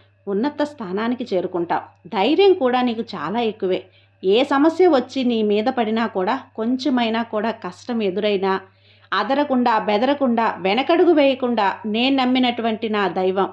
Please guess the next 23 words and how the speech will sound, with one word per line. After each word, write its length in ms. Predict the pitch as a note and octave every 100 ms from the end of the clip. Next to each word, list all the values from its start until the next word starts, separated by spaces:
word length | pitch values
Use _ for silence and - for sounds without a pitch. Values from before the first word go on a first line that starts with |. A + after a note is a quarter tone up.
| G#3
నన్ను 200 | G3+ G3
ఎప్పుడూ 420 | F#3 F#3 - C#4+
కూడా 240 | C4 A3+ A#3
మోసం 400 | F#3+ F3+ G3 C4
చేయకుండా, 540 | A#3+ A3 - G3 F#3+ F3+ - _ _ _ _ _ _ _ _ _ _ -
చెయ్యకూడదు" 720 | C4+ D4+ D#4+ C4+ D4 D4+ D#4
అనేటువంటి 720 | C#4+ C4+ C4 A#3+ A#3+ A#3 G#3+ G#3 -
ధీమాతో 640 | F3 G#3+ G#3+ C4 C4+ C4 C4
నువ్వు 220 | A#3 G#3+
నిలబడి 320 | F#3 F#3+ G#3
ఉన్నావు. 320 | F#3+ F#3 E3 - _ F3+
అదేవిధంగా 800 | F3 A#3+ D4 D4 B3+ C4+ A#3 G3 F#3+ - -
నిన్ను 220 | A#3 A#3
నేను 280 | A3+ A3 G#3+
తప్ప 360 | G#3+ G3 - A3 - - _ _ -
అభివృద్ధి 560 | F3+ A#3+ D4 C#4+ D4
చేయాలి, 560 | C#4+ A#3 A#3 A3 A3+ A3 - -
అభినందించాల్సినటువంటి 1300 | F3+ G3+ A#3 A#3 A3 G#3 A3 G#3 G#3 G3 F#3+ F#3+ F#3
మరొక 440 | F#3 E3+ F#3 C#4+ D4+
వ్యక్తి 320 | B3+ A3+ G#3+
కూడా 300 | G3+ G3 G3
ఎవరూ 420 | F#3+ E3+ F3 A3
ఉండరు. 360 | A#3 F3 D#3+